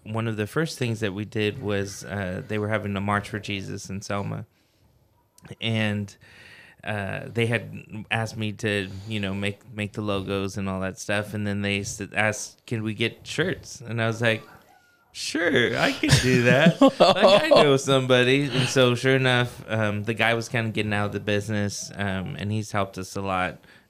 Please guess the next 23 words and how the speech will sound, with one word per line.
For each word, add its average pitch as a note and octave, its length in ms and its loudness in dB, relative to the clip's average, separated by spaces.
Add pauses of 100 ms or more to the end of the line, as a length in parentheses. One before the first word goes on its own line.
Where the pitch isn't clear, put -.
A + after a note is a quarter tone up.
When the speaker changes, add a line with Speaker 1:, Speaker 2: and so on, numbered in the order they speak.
Speaker 1:
um, F#2 440 -8 (680)
uh, G2 180 -10
when G#2 280 -4
we F2+ 100 -6
started. F#2+ 640 -2
Speaker 2:
Yeah. A#2+ 320 8
Speaker 1:
Uh, F2 580 -6 (200)
he, A2 340 -16
so - 180 -6
he A#2 100 -2
was B2 140 -4
getting A2 220 -4
out G#2+ 160 2
of G#2 100 -4
it. G#2 240 0 (600)
He B2+ 100 0
did A2 220 -2
the A2 80 0
favor G#2+ 560 0 (100)
of G#2 340 -4
making A2 400 -4
the G#2+ 80 -2
shirts, G#2+ 600 -4